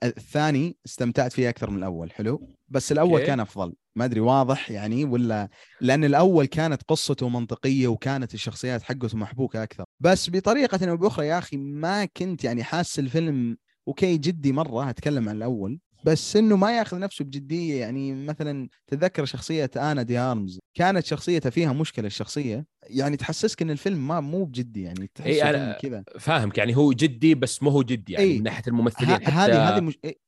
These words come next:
Speaker 1: أيوة
Speaker 2: كابتن
Speaker 1: بالضبط.
Speaker 2: أمريكا أذكر تمثيله كيف
Speaker 1: إيه،
Speaker 2: اللي
Speaker 1: هذه، هذه
Speaker 2: إيه.
Speaker 1: مشكلتي مع الجزء الأول. بس لما جاك الجزء الثاني، لا، ال-، الموضوع قلب فيلم كوميدي، فيلم كو-، يعني، يعني تحسه أصلًا، والله أنا ما، أنا أحس الفيلم كذا كوميكس، يعني مو، مو فيلم، عرفت؟ يعني شيء هزلي مرة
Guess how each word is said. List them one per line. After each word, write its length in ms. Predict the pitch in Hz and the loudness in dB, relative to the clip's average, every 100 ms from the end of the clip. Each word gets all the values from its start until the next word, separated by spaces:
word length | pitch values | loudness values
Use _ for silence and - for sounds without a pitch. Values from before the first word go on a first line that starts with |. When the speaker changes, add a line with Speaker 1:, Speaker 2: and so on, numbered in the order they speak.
| _ 160 | _ 2
Speaker 1:
أيوة 140 | 180 | 4
Speaker 2:
كابتن 160 | 190 135 | 4 4
Speaker 1:
بالضبط. 120 | 127 | 4
Speaker 2:
أمريكا 400 | 143 131 120 131 | 4 4 2 -2
أذكر 260 | 127 104 | -2 -4
تمثيله 500 | 98 110 104 113 92 | -4 -6 -2 0 0
كيف 200 | 90 110 | -2 2
Speaker 1:
إيه، 120 | 107 185 | 4 4
Speaker 2:
اللي 120 | 117 | 4
Speaker 1:
هذه، 400 | 160 233 196 220 | 6 6 6 4
هذه 100 | 233 | 4
Speaker 2:
إيه. 60 | |
Speaker 1:
مشكلتي 320 | 139 - 214 156 | 4 2 0 0
مع 100 | 139 | -2
الجزء 240 | 202 156 | -4 -4
الأول. 320 | 139 135 95 - _ - | -4 -4 -6 -12 _ -10
بس 160 | 117 123 | -4 -2
لما 160 | 127 | -2
جاك 240 | 156 220 156 | -2 -2 -2
الجزء 160 | 156 | -2
الثاني، 400 | 170 - 151 104 | -6 -4 -4 -4
لا، 160 | 120 151 - | -6 -6 -10
ال-، 220 | 104 104 - | -8 -8 -4
الموضوع 480 | 117 107 107 147 143 | -2 -2 0 2 2
قلب 320 | 104 135 151 165 - - | 0 -4 -4 -8 -20 -10
فيلم 320 | 143 127 135 | -4 -2 -4
كوميدي، 500 | 139 143 120 92 92 | -4 -4 -6 -10 -8
فيلم 260 | 156 147 120 | -4 -2 -4
كو-، 180 | - - | -6 -6
يعني، 480 | 120 107 113 156 151 _ - | -4 -4 -6 -8 -12 _ -6
يعني 220 | 123 127 | -2 -2
تحسه 400 | - 208 208 156 | 0 0 2 2
أصلًا، 200 | 175 170 | 0 0
والله 380 | 139 131 175 139 | -2 0 0 0
أنا 100 | 151 | -2
ما، 140 | 131 127 | -2 -4
أنا 360 | - 139 156 | -6 -6 -4
أحس 300 | 117 175 - | -4 -4 -4
الفيلم 380 | 120 139 156 170 | -4 -2 -4 -4
كذا 520 | - 139 135 147 98 - | -4 -4 -2 -4 -8 -4
كوميكس، 420 | 151 127 - - | -2 -2 -4 -8
يعني 180 | 95 107 | -8 -6
مو، 200 | 110 120 | -6 -4
مو 200 | 117 151 | -2 -2
فيلم، 340 | 123 123 107 90 | -2 -4 -4 -4
عرفت؟ 300 | 135 - - _ - | -6 -6 -18 _ -4
يعني 200 | 110 120 | -2 0
شيء 340 | 160 156 139 | 2 4 4
هزلي 260 | 143 113 107 | 2 -2 -2
مرة 380 | 131 117 110 | -2 -4 -6